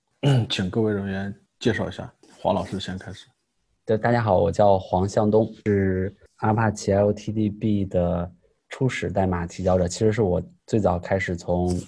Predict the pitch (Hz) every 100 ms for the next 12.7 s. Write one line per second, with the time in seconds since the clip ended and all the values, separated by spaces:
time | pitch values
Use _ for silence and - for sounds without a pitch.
0 | - 98 101 92 - 92 92 101 98 95
1 | 95 87 98 90 90 - - 90 87 90
2 | 87 104 110 90 - 87 87 85 85 87
3 | 87 90 87 87 85 87 - 85 - _
4 | _ _ - 90 92 101 95 90 92 90
5 | 92 92 92 87 87 - - 92 90 -
6 | 90 90 87 92 92 92 95 92 95 90
7 | 87 87 _ - - 101 95 90 87 98
8 | 92 90 90 98 107 - - _ _ -
9 | 92 90 87 - 92 95 87 90 95 90
10 | 92 92 90 98 101 90 87 - - 85
11 | - - - - - _ 95 95 90 117
12 | 101 101 - 107 101 92